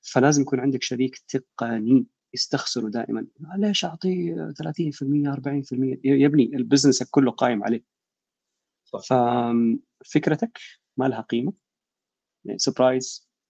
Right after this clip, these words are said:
Speaker 1: فكرتك مرة ما لها قيمة ما لم تنزل في السوق وتبدأ تشتغل. ما حد حيسرقها يا روح أمك. ما حد حاطط عينه على فكرتك.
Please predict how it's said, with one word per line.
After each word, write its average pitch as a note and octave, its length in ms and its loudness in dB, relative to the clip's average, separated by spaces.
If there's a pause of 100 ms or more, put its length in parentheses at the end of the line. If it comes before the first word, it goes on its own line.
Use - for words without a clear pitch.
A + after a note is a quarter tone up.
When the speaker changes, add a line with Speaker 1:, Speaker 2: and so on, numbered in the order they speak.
(760)
Speaker 1:
فكرتك C3 380 -4
مرة B2+ 260 4
ما A#2+ 120 -2
لها A2+ 120 -8
قيمة D3+ 360 -2
ما C#3 240 2
لم B2+ 100 -2
تنزل B2+ 300 -2
في - 100 -10
السوق - 480 -2 (100)
وتبدأ C3+ 380 0
تشتغل. - 500 -6 (560)
ما C#3+ 80 4
حد C#3 200 2
حيسرقها B2+ 460 -4
يا A#2+ 60 -4
روح - 180 -8
أمك. C3+ 320 -6 (520)
ما C3+ 120 4
حد C3+ 320 -4 (500)
حاطط C3 400 0
عينه B2+ 220 0
على A2+ 140 -4
فكرتك. - 560 -18